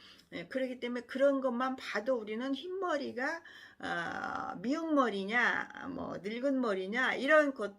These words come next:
이런 것이 결국에는 우리의 관념이다라는 거죠. 어느 기준을 검은 머리에다 두었을 때, 예, 그것이 이제 흰 머리가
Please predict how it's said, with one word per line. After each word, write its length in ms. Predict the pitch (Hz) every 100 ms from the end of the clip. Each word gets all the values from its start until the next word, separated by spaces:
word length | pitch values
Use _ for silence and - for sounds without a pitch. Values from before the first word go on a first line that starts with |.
| -
이런 360 | 208 220 220
것이 420 | 190 190 202 359 359 - -
결국에는 800 | - 208 202 196 185 175 202 294
우리의 360 | 214 175 185 202
관념이다라는 1000 | - 175 175 180 160 - - - - -
거죠. 280 | - - -
어느 400 | 180 202 220 208
기준을 600 | 202 220 202 196 208 349
검은 360 | - 196 196 190
머리에다 520 | 170 170 170 180 180
두었을 440 | - 165 165 - 156 _
때, 180 | - - - - - -
예, 160 | 147
그것이 540 | - 175 175 170 277 277
이제 280 | 202 160 - - _ -
흰 260 | 151 277 254
머리가 520 | 240 190 156 185 214